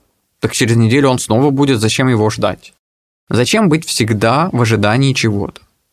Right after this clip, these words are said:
Вы так и будете жизнь, всю жизнь ждать. Не ждите, а живите сейчас.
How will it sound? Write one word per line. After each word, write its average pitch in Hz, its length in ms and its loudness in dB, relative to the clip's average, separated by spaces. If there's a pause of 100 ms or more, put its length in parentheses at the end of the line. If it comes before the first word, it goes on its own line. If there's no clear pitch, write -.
(140)
Вы 135 100 2
так 202 220 0
и 175 40 2
будете 160 460 2
жизнь, 175 380 2 (420)
всю - 300 -2
жизнь 131 420 -2
ждать. - 500 -6 (440)
Не 143 160 2
ждите, 139 400 0
а 127 160 -2
живите 117 400 0
сейчас. - 500 -4